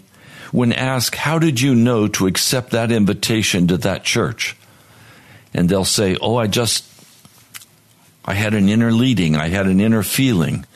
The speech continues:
Well, is that not the Holy Spirit speaking and giving you that inner leading? He speaks in many different ways to us today, but he does speak. Now, this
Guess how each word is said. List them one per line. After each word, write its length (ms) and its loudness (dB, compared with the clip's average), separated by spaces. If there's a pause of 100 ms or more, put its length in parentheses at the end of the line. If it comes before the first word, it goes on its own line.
(680)
Well, 160 0
is 100 -2
that 260 -2
not 280 0
the 100 0
Holy 300 0
Spirit 500 -2
speaking 640 0
and 180 2
giving 320 2
you 140 4
that 320 -2
inner 300 2
leading? 500 2 (760)
He 140 0
speaks 440 -2
in 120 2
many 240 4
different 380 0
ways 360 0
to 180 0
us 180 -2
today, 480 -2 (840)
but 160 0
he 100 2
does 260 0
speak. 600 -2 (3250)
Now, 360 -2 (500)
this 320 0